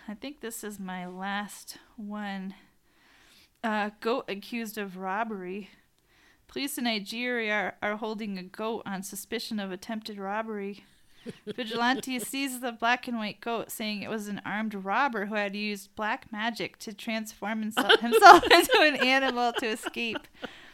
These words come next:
Speaker 1: after trying to steal a Mazda three twenty-three.
Speaker 2: Oh, I thought the goat was gonna be in trouble 'cause it ate the money or, you know, <laughs>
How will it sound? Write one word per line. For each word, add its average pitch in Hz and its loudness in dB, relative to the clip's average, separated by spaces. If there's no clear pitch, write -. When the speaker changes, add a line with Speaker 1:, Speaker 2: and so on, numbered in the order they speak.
Speaker 1:
after 214 -2
trying 233 -4
to 226 -12
steal 214 -6
a 196 -2
Mazda 196 -2
three 214 -8
twenty-three. 208 -8
Speaker 2:
Oh, 175 -8
I 262 2
thought 339 2
the 311 2
goat 233 2
was 240 2
gonna 220 -2
be 185 -12
in 170 -8
trouble 202 -4
'cause 190 -8
it 165 -6
ate 190 -8
the 180 -8
money 185 -4
or, 175 -6
you 339 -8
know, 508 10
<laughs> 294 8